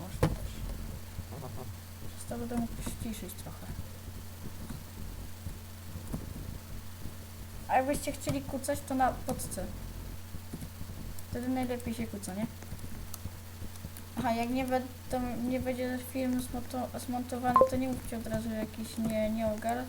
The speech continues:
ze mnie, tylko... No, w sumie jeszcze nie ogarniam, nie? Ale jak tam chcecie? Więc no... To, że nic, co-, czegoś in-,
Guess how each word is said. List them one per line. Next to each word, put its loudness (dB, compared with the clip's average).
ze 0
mnie, 0
tylko... -4
No, 4
w -10
sumie 4
jeszcze 2
nie 4
ogarniam, 4
nie? 0
Ale -2
jak -2
tam 0
chcecie? -4
Więc 0
no... 0
To, 0
że 2
nic, 0
co-, 0
czegoś -2
in-, 2